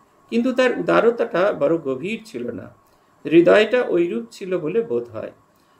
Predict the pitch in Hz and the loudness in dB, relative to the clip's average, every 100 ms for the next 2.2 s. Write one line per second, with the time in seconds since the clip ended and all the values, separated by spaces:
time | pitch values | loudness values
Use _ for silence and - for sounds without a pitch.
0 | - 160 196 160 185 254 254 247 202 185 | -2 4 6 6 2 2 0 -2 -2 -2
1 | 185 180 175 175 160 - 208 233 - - | -2 -2 -4 -10 -10 -8 -8 -8 -10 -12
2 | 113 | -10